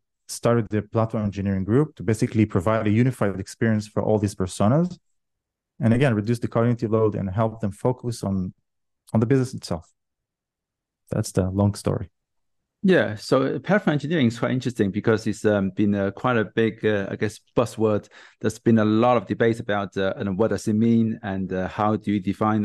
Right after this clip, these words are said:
Speaker 2: what goes into the platform versus, uh, uh, not. Um, and also, I've seen some mistakes other companies have made around the platform engineering, whereby the platform team kind of just builds in a silo, and, uh, sometimes they build things that,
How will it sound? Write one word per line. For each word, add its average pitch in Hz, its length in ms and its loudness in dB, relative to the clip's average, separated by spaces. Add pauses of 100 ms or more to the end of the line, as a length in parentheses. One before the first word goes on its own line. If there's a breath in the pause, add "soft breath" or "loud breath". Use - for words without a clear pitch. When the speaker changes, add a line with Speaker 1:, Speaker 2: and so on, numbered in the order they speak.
Speaker 2:
what 98 220 -2
goes 104 240 -2
into - 200 -8
the - 120 -6
platform 123 580 0
versus, 98 480 0
uh, 90 200 0 (360 loud breath)
uh, 98 120 0
not. 113 580 2 (380 soft breath)
Um, 110 580 2
and 120 140 4
also, 156 220 4
I've 120 120 0
seen 139 320 2
some 135 640 -2
mistakes 131 480 -2
other 135 220 0
companies 139 360 -2
have 123 100 -2
made 131 240 2
around 117 320 2
the 113 100 0
platform 117 380 -2
engineering, 151 720 0
whereby 117 540 2 (340 soft breath)
the 113 80 -2
platform 131 400 0
team 123 280 0
kind 123 200 -2
of 110 80 -4
just - 180 -10 (100)
builds 127 300 2
in 107 140 -2
a 95 60 -4
silo, 147 640 4
and, 104 340 0
uh, 104 80 0
sometimes 117 440 0
they 101 120 2
build 113 320 2
things 113 280 0
that, 98 220 -6